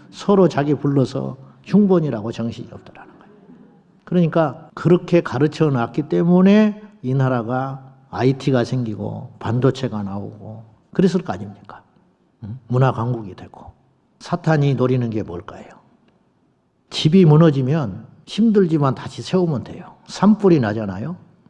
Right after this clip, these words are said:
슬픈 일이죠. 그러나 또 나무 피나게 심어가지고 수십 년 흐르면 우리 때는 아니지만 우리 다음에 그 혜택을 봐요. 애들이 무너지면 어떻게 할 겁니까?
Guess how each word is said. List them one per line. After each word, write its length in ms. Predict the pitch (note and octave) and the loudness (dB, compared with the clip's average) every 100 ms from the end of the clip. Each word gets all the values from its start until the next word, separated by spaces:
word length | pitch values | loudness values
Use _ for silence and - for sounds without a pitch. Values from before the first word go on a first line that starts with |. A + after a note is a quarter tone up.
| - | -16
슬픈 380 | - F#3+ G3 | -4 2 2
일이죠. 460 | B2 G2 G2 - - - | 0 -4 -10 -16 -20 -10
그러나 560 | C3 B2+ B2+ A#2+ A#2+ - | -6 -2 -2 -4 -10 -8
또 160 | F3 D#3+ | -4 0
나무 500 | B2 C#3 D3+ C3 B2+ | 2 2 0 -2 -4
피나게 440 | - F#3+ G#3+ D#3+ | -10 0 0 0
심어가지고 880 | C3 F#3+ F#3+ C#3+ G#2+ A2 B2 G#2 F#2 _ _ _ | -4 -2 -2 -2 -6 -12 -10 -10 -14 _ _ _
수십 360 | - - F3 F#3+ | -10 -6 -2 0
년 240 | E3 C3 | 0 0
흐르면 420 | D3 D#3 G#2+ A#2 | -2 -6 -6 -4
우리 220 | G#2+ D#3 | -2 -2
때는 280 | D#3+ C#3+ B2+ | 2 0 0
아니지만 720 | F2 G2+ G#2 G2 G#2+ B2 G2 - _ _ | -4 -6 -8 -8 -8 -8 -10 -16 _ _
우리 180 | A2 A2+ | -6 -4
다음에 640 | G2+ A#2+ B2 A#2 D#3 E3+ - _ _ | -2 -2 0 0 -4 -4 -14 _ _
그 120 | - G2 | -12 -6
혜택을 440 | F3 - A#2 A2 | -6 -4 -6 -6
봐요. 380 | - - - - _ _ _ _ _ _ _ | -8 -14 -14 -20 _ _ _ _ _ _ _
애들이 320 | C3 D3 D3 | 0 2 2
무너지면 480 | C3 C3+ C3 B2+ A#2+ | 2 2 0 -2 -4
어떻게 240 | G#2 - - | -6 -8 -14
할 140 | D2+ | -14
겁니까? 400 | - - _ - | -18 -20 _ -20